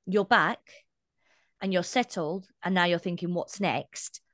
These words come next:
Interestingly enough, some, like, something that I know for me is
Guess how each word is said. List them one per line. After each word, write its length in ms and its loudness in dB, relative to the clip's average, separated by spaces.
Interestingly 720 2
enough, 640 2
some, 280 -2
like, 280 -2
something 480 -2
that 80 -2
I 200 4
know 200 4
for 180 -6
me 480 -2
is 180 -4